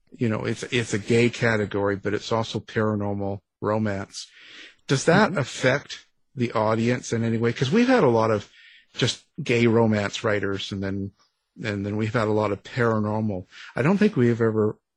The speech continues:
Speaker 1: met or had a gay paranormal romance on this. So you've kind of got, you know, uh, you know, the beasts and the, and all the paranormal stuff going on, monsters and magic,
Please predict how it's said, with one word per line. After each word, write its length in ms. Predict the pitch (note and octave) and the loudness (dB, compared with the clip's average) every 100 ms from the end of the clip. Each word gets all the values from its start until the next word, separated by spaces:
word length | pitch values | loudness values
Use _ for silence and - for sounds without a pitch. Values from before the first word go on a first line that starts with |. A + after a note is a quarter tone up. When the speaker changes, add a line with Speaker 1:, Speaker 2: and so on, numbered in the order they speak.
| _ | _
Speaker 1:
met 440 | - A2+ A#2 B2 - | -6 0 2 0 -2
or 120 | G2+ | -4
had 280 | F#2+ A2+ A2+ | -4 -4 -4
a 80 | G2+ | -6
gay 360 | - G#2+ A2+ B2 | -4 0 0 -2
paranormal 680 | - A2 G#2 G2+ G2 G2 G2 | -4 -4 -2 -4 -6 -6 -4
romance 560 | A2 B2+ A#2+ F#2+ - - | -2 0 -2 -4 -12 -12
on 180 | G#2 | -10
this. 160 | G#2+ G#2+ | -12 -10
So 160 | - B2 | -6 -4
you've 260 | A#2 C#3 | -2 -4
kind 220 | - C#3 | -2 -2
of 120 | A2+ A#2+ | -2 -2
got, 300 | A2 G2+ - _ - - - - | -4 -4 -10 _ -20 -20 -20 -6
you 140 | A2+ | -4
know, 280 | G2 F#2+ G2 - | -2 -4 -6 -8
uh, 420 | G2 G2 G2 F#2+ - | -8 -8 -10 -12 -12
you 100 | A2 | -12
know, 220 | G2 - | -10 -10
the 80 | G2+ | -10
beasts 720 | G2 A2 A2 A2 - - - | -8 -4 -2 -4 -10 -12 -10
and 180 | G#2+ G2 | -6 -6
the, 260 | F#2+ G2+ G2+ _ - - - - _ | -8 -10 -14 _ -20 -20 -20 -20 _
and 260 | A#2 A2 - | -10 -8 -8
all 240 | - A2 | -4 -4
the 100 | A2 G2 | -4 -8
paranormal 560 | - A2+ G#2 G#2+ A2 | -2 -2 -2 -4 -6
stuff 280 | - A2 - | -6 -6 -6
going 300 | - G#2 G2+ | -4 -4 -4
on, 200 | G2 G2+ | -4 -4
monsters 600 | G#2 A2 G#2+ - G2 F#2+ | -4 -4 -4 -6 -6 -6
and 140 | F#2+ G2+ | -8 -4
magic, 480 | A#2+ D#3 - G#2+ | -2 -2 -2 -6